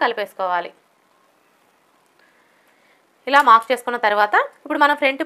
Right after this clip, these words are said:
పార్ట్ని స్టిచ్ చేసేటప్పుడు, అంటే ఈ డాట్ని స్టిచ్ చేస్తాం కదా, అప్పుడు మనకు ఆటోమేటిక్‌గా ఫ్రంట్ పార్ట్ అనేది తగ్గిపోతుంది. ఇలా తగ్గిపోయినప్పుడు మనకి ఉక్స్ పట్టీకి, కాజా పట్టీకి మధ్యలో గ్యాప్ అనేది వస్తుంది. అలా గ్యాప్ రాకుండా ఉండాలి అంటే ఇక్కడ నుంచి ఇలా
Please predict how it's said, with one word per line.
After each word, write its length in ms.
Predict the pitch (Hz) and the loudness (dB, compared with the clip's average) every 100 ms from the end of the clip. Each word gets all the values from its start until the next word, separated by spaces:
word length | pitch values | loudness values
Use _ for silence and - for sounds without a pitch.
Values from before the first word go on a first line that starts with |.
| 294 | 2
పార్ట్ని 200 | 277 330 | 2 -4
స్టిచ్ 180 | 262 - | -8 -4
చేసేటప్పుడు, 460 | 262 247 240 285 480 | -4 -2 -4 -4 -4
అంటే 120 | - 294 | -4 -4
ఈ 60 | 262 220 | 0 4
డాట్ని 280 | 233 277 294 | 4 4 -8
స్టిచ్ 180 | 233 233 | -10 -8
చేస్తాం 200 | 226 214 208 | -8 -6 -4
కదా, 140 | 277 539 - - | -2 -4 -8 -4
అప్పుడు 160 | 285 285 | -2 0
మనకు 160 | 285 285 254 | 2 6 6
ఆటోమేటిక్‌గా 520 | 277 285 269 269 359 | 6 0 -4 -4 -4
ఫ్రంట్ 220 | 269 254 262 | -4 -4 0
పార్ట్ 180 | 247 240 | 0 0
అనేది 220 | 240 302 571 - - | -4 -4 -6 -8 -2
తగ్గిపోతుంది. 540 | 269 240 226 208 190 175 - _ 269 | -2 0 -6 -6 -10 -16 -18 _ 0
ఇలా 140 | 285 285 | 2 4
తగ్గిపోయినప్పుడు 640 | 247 277 277 247 240 302 587 - - | 0 -2 -2 -2 -2 -2 -4 -4 -4
మనకి 180 | 285 302 | -4 -4
ఉక్స్ 180 | 262 - 294 | -8 0 0
పట్టీకి, 280 | 277 285 339 | 0 -6 2
కాజా 240 | 254 247 262 247 | 4 4 0 -2
పట్టీకి 280 | 247 240 311 | -4 -4 -2
మధ్యలో 240 | 247 277 320 | -2 -2 0
గ్యాప్ 240 | 233 233 254 | 2 2 0
అనేది 160 | 247 214 | -4 -6
వస్తుంది. 280 | 190 190 180 - - 226 | -10 -16 -20 -20 -6 2
అలా 160 | 247 285 233 | 4 4 4
గ్యాప్ 200 | 226 262 233 | 2 4 4
రాకుండా 340 | 226 233 233 233 | 4 2 0 0
ఉండాలి 280 | 214 214 214 208 | 0 -2 -2 -6
అంటే 160 | 349 571 - _ _ _ _ - | -6 -8 -10 _ _ _ _ -14
ఇక్కడ 220 | - 302 269 | -2 0 0
నుంచి 260 | 214 - 554 - 247 | -6 -6 -6 -6 -2
ఇలా 120 | 277 | 0